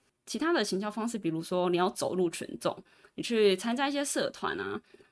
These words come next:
比如说如果我的节目在讲多肉植物，那我就去渗透很多多肉植物的社团，<laughs> 然后就可能就会有人说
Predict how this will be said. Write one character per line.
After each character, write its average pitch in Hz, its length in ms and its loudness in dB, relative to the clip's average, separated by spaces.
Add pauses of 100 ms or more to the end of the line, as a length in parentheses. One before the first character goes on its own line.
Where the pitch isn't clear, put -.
(120)
比 - 80 -4
如 185 140 4
说 254 380 4
如 202 120 4
果 208 120 4
我 165 100 2
的 170 100 0
节 170 160 -2
目 196 140 0
在 190 100 0
讲 113 300 -4
多 196 200 0
肉 202 140 4
植 160 260 -6
物， 175 140 2
那 185 180 4
我 - 100 -2
就 180 120 -4
去 180 300 -2
渗 160 240 2
透 202 160 0
很 185 180 -4
多 131 340 -2 (440)
多 190 120 2
肉 185 140 8
植 175 160 -2
物 170 140 0
的 - 60 -2
社 - 300 0
团， - 160 -4 (140)
<laughs> - 120 -20
然 233 200 2
后 - 100 12 (560)
就 240 140 4
可 233 140 4
能 185 100 4
就 220 100 2
会 254 120 2
有 196 80 4
人 175 120 2
说 208 240 -2